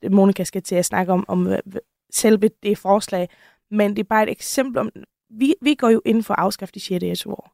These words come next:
Det er jo den korte fem sekunders linje. Men der, de fleste mennesker sidder derude, jamen hvad nu, hvis man bliver syg? Hvad nu, hvis man har et handicap? Og, og der, der, det vil jo ikke falde under det sjette S U-år. Det er nogle helt andre ting, så det vil jo ikke komme ind. Og det er bare et eksempel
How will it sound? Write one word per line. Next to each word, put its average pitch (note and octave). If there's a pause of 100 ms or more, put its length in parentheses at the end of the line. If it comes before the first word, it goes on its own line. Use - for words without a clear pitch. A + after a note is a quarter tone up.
(140)
Det B3+
er -
jo A3
den G3+
korte G3 (200)
fem F#3+
sekunders F3+
linje. F3 (840)
Men A3
der, A3 (120)
de A#3
fleste A#3+
mennesker G#3+
sidder G3+
derude, F#3+
jamen G3+
hvad G3+
nu, C4+
hvis A3
man F#3
bliver E3
syg? A#3 (720)
Hvad A3
nu, B3
hvis G3+
man F#3+
har F#3
et F3
handicap? G3 (300)
Og, - (580)
og -
der, C4+ (340)
der, C4 (280)
det C#4+
vil B3+
jo A#3
ikke B3
falde A#3
under C#4
det G#3
sjette G#3
S -
U-år. G3
Det A3
er A#3
nogle B3
helt C4
andre A#3
ting, -
så -
det B3
vil A#3+
jo A3+
ikke B3
komme A3
ind. A#3
Og G#3+
det D4
er C#4
bare C4+
et C4+
eksempel C#4+